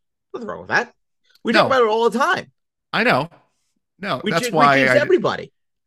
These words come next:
Speaker 2: Yeah, that's, that's why it's stupid.
Speaker 1: We have,
Speaker 2: And I didn't
Speaker 1: we have far more miss rates than we have hit rates in terms of, oh, who we're jinxing.
Speaker 2: Yeah, we're not batting a thousand on that one.
Speaker 1: No, we're probably batting, we're probably batting, uh, point twenty-five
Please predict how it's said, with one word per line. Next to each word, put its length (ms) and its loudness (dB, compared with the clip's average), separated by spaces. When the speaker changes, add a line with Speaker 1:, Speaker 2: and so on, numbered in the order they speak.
Speaker 2:
Yeah, 200 0
that's, 360 -6
that's 280 -10
why 160 -4
it's 100 -8
stupid. 380 -10
Speaker 1:
We 120 -4
have, 120 -2
Speaker 2:
And 80 -8
I 40 -6
didn't 160 -6
Speaker 1:
we 100 -4
have 160 0
far 680 -2
more 220 -2
miss 320 -4
rates 320 -6
than 100 -12
we 100 -8
have 120 -2
hit 220 -6
rates 380 -10
in 200 -14
terms 380 -4
of, 220 0
oh, 220 0
who 180 -4
we're 140 -4
jinxing. 440 -16
Speaker 2:
Yeah, 100 -4
we're 120 -2
not 120 -2
batting 240 0
a 60 -8
thousand 360 -10
on 140 -14
that 140 -12
one. 160 -20
Speaker 1:
No, 200 2
we're 120 2
probably 280 2
batting, 340 0
we're 100 0
probably 320 0
batting, 460 -4
uh, 240 -2
point 240 -6
twenty-five 680 -4